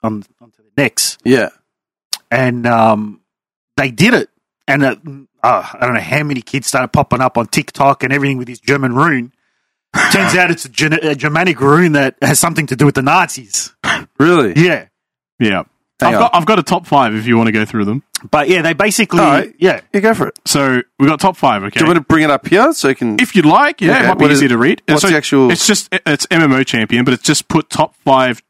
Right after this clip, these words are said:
Speaker 3: uh, four chan trolls.
Speaker 2: Four chan
Speaker 1: Whatever they
Speaker 2: trolls.
Speaker 1: get going basically ends up on the news.
Speaker 3: Yeah, yeah, it
Speaker 1: And the
Speaker 3: becomes
Speaker 1: news sells it as real.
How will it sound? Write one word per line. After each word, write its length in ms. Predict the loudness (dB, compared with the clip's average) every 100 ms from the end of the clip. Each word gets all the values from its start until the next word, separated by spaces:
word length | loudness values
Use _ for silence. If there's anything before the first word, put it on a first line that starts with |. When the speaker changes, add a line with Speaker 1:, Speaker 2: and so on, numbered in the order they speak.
| -6
Speaker 3:
uh, 280 | -2 0 -2 -6
four 220 | -2 -2
chan 240 | 0 -4 -2
trolls. 460 | -2 -4 -6 -12 _ _
Speaker 2:
Four 180 | -2 0
chan 560 | 0 -2 0 0 -2 -6 _ _ _ _ 0
Speaker 1:
Whatever 260 | 2 4 2
they 100 | 0
Speaker 2:
trolls. 40 | -2
Speaker 1:
get 60 | -2
going 240 | -2 0
basically 460 | -2 -2 -2 0 0
ends 120 | 0
up 160 | -2
on 80 | -2
the 80 | -6
news. 440 | -12 -20 -12 -8 -2
Speaker 3:
Yeah, 160 | -2
yeah, 120 | 0 -2
it 40 |
Speaker 1:
And 60 | -2
the 40 |
Speaker 3:
becomes 220 | 0 2 2
Speaker 1:
news 160 | 2
sells 320 | 0 0 0
it 100 | 2
as 160 | 0 -2
real. 400 | 0 2 2 -2